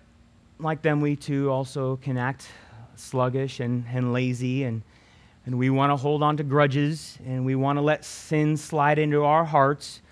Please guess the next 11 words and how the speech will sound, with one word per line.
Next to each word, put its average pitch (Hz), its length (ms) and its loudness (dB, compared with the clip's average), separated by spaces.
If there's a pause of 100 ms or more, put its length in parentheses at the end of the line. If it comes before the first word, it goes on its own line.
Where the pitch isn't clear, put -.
(380)
because 131 380 -2
we're 143 260 0
not 185 280 -2
personally 117 720 -4
mortifying 113 720 -4
sin. 123 420 -4 (1200)
Yet, 151 280 4 (400)
Christ 175 600 -2
is 113 240 -6
the 117 100 -4
goal, 98 360 -6